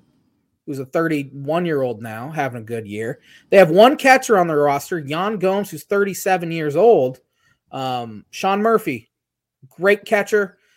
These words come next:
um, hot name in trade, uh, talks this winter, was just traded to the Atlanta Braves for pennies on the dollar. Cubs could have gotten him for essentially nothing. And they involved the Milwaukee Brewers, who gave up one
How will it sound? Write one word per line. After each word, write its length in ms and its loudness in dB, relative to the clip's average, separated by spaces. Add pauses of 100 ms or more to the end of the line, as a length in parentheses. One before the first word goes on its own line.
(260)
um, 560 -8 (380)
hot 380 -2
name 540 -2
in 180 -12
trade, 540 -2 (420)
uh, 200 -2
talks 640 -6
this 260 -6
winter, 220 -4
was 120 -6
just 180 -12
traded 200 -4
to 60 -4
the 100 0
Atlanta 300 -6
Braves 400 -2
for 160 -8
pennies 400 -10
on 100 -4
the 60 -6
dollar. 340 -12 (320)
Cubs 240 -4
could 100 -6
have 80 -6
gotten 240 -4
him 280 -10
for 400 -10 (440)
essentially 400 -10
nothing. 320 -12
And 160 -2
they 100 0
involved 400 2 (340)
the 80 -8
Milwaukee 400 4
Brewers, 340 -2
who 80 -6
gave 160 -2
up 160 -4
one 480 -2